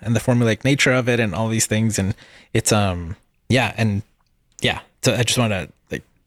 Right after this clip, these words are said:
emphasize that, right? That that's what makes it, they took the opportunity, uh, like you said, uh, to just address, address everything from our perspective that's, that's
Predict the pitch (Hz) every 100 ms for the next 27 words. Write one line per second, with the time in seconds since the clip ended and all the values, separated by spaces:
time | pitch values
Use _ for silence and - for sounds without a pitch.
0 | - - 135 120 120 104 95 95 82 110
1 | 117 110 110 113 120 110 113 107 - 101
2 | - _ - _ _ _ _ _ _ _
3 | _ _ - 127 - 139 143 127 117 -
4 | 131 120 107 98 80 113 98 104 107 110
5 | 104 98 - - 107 101 - - _ 117
6 | 110 113 107 - - 127 123 - 101 90
7 | - _ _ - 117 - 120 127 113 127
8 | - 113 - 107 101 101 98 - - 98
9 | -